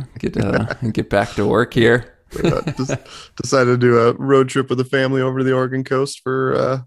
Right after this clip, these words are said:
Speaker 2: really, yeah, Tuesday through Sunday, or Tuesday through Saturday, really.
Speaker 1: Yeah.
Speaker 2: Um, had a good time, other than took my trailer over and, <laughs> like, I backed into this fence and just completely <laughs> wiped the thing out. <laughs>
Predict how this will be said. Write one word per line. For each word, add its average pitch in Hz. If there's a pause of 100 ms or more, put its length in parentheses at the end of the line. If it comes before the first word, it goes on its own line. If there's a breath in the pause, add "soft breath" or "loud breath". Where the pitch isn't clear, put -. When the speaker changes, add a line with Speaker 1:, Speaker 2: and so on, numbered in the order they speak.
Speaker 2:
really, 127 (220)
yeah, -
Tuesday 117
through 117
Sunday, 117
or 110
Tuesday 110
through 104
Saturday, 107 (120)
really. 110 (420 loud breath)
Speaker 1:
Yeah. -
Speaker 2:
Um, 107 (200)
had 113
a 113
good 113
time, 120
other 113
than 107 (560 soft breath)
took 131
my 113
trailer 120
over 117
and, 107
<laughs> 117
like, -
I 135
backed 123
into 120
this 107
fence 117
and 101
just 110
completely 120
<laughs> 117
wiped 135
the 135
thing 139
out. 127 (460 loud breath)
<laughs> -